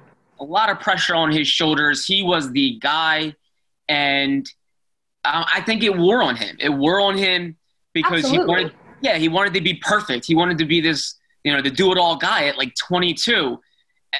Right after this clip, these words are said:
Speaker 1: Part of that
Speaker 2: And
Speaker 1: is
Speaker 2: it's
Speaker 1: the
Speaker 2: hard
Speaker 1: Flyers.
Speaker 2: to be perfect when the product around you
Speaker 1: Right.
Speaker 2: is clearance section.
Speaker 1: Right.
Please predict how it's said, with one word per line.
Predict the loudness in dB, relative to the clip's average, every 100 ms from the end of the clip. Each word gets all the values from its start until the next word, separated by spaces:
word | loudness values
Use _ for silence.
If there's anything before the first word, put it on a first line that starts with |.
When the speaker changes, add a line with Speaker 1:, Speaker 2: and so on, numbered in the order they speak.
| -12 _ _ _ -4
Speaker 1:
Part | 0 0
of |
that | 2 2
Speaker 2:
And | 0
Speaker 1:
is |
Speaker 2:
it's | 0
Speaker 1:
the | 2
Speaker 2:
hard | 4 2
Speaker 1:
Flyers. | -2
Speaker 2:
to | 2
be | 2
perfect | 2 0 0 0 -4 -4 -4
when | 0 0 2 2 0
the | -2
product | 0 2 4 2 0 -2
around | -2 0 2 2 0
you | 0 4 6 4 -2 _ _ _ _
Speaker 1:
Right. | -4 -4 -8 _ _ _ _
Speaker 2:
is | 0 2 4 2 0 -8 -16 -20 -20 -20 -20 -16 -10
clearance | -6 0 2 2 2 0
section. | -4 -4 -2 -2 -2 -4 -8 -16 _ _ _ _ _ _
Speaker 1:
Right. | -2 -2 -2